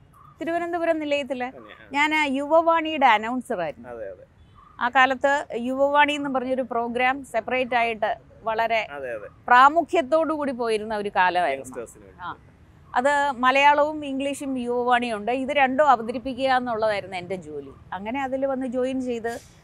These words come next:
Speaker 1: അത് വളരെ, ഏഹ്, സ്തുത്യർഹമായ നിലയിൽ ചെയ്തുകൊണ്ടിരിക്കവെയാണ് എൻ-, എൻ്റെ അമ്മാവൻ്റെ സ്ഥാനത്തുള്ള പത്മരാജൻ.
Speaker 2: അതെ.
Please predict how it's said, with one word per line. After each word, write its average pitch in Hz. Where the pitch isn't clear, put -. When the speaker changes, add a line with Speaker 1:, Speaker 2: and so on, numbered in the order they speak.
Speaker 1:
അത് 262
വളരെ, 247
ഏഹ്, 190
സ്തുത്യർഹമായ 320
നിലയിൽ 240
ചെയ്തുകൊണ്ടിരിക്കവെയാണ് 247
എൻ-, 208
എൻ്റെ 214
അമ്മാവൻ്റെ 311
സ്ഥാനത്തുള്ള 247
പത്മരാജൻ. 190
Speaker 2:
അതെ. -